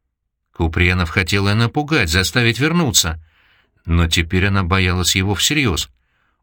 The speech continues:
Он послал кого-то убить ее собак. Он почувствовал вкус крови. Она не раз видела, как его глаза наливаются гневом.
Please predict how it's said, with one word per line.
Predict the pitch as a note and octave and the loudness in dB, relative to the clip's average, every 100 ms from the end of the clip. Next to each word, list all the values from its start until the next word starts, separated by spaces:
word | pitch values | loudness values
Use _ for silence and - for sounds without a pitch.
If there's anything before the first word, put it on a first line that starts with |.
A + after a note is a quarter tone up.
| - | -2
Он | F#2 E2+ | 0 0
послал | G2 F#2 G#2 G2 | 0 -2 -2 -2
кого-то | G#2 G2+ F#2+ G2+ | -2 -2 0 0
убить | F#2+ G2+ F#2 | 0 0 0
ее | G#2 | 0
собак. | F#2 B2 B2+ G2 E2 _ _ _ _ _ - | 0 0 0 -2 -2 _ _ _ _ _ -2
Он | E2 E2+ | 0 2
почувствовал | F2+ - G2 F2 G2 F2+ | 0 0 0 0 -2 -2
вкус | - A2+ - | -2 -2 0
крови. | C3+ D#3 A#2+ C#2 - _ _ _ _ _ _ _ - | 0 0 0 0 -6 _ _ _ _ _ _ _ -4
Она | G#2+ A#2+ | 2 2
не | A#2+ | 2
раз | D3+ D3+ - | 2 0 0
видела, | G2+ F2 F2 E2 | 2 2 2 0
как | E2 G2 | 0 0
его | F#2 | 0
глаза | E2+ F#2 F#2 G#2+ | 2 0 0 0
наливаются | G2+ G2 G#2 G2 - | 0 0 0 0 0
гневом. | A2 A#2 A2+ E2+ D#2+ | 0 2 2 2 -2